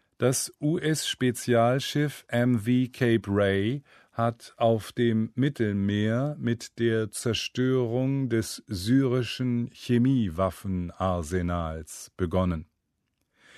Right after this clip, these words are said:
Die Vernichtung der Giftgasbestände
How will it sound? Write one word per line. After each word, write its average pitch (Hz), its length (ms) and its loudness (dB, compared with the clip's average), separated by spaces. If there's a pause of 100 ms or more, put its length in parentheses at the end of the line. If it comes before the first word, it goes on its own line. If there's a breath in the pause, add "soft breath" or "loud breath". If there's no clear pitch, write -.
(200 loud breath)
Die 117 160 6
Vernichtung 156 760 0
der 123 260 0
Giftgasbestände 110 1900 -2